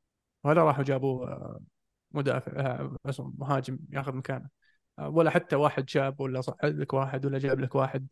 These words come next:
آه، مخلص عقده يحل لك، يعني زي السالفة دي.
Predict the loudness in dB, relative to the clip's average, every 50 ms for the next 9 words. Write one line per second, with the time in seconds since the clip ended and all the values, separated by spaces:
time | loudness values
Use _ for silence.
0 | _ _ _ _ _ _ -8 -6 -4 -4 -4 -6 -4 -2 -2 -2 -2 -2 -2 -4
1 | -2 0 0 2 2 2 0 -2 -2 -4 -2 -2 -4 -6 -8 -6 -6 -6 -6 -4
2 | -4 -2 0 0 0 0 -2 -4 -6 -10 -10 -10 -10 -6 -4 -2 -2 -2 -4 -2
3 | -2 -2 -4 -2 -6 -10 -12 -12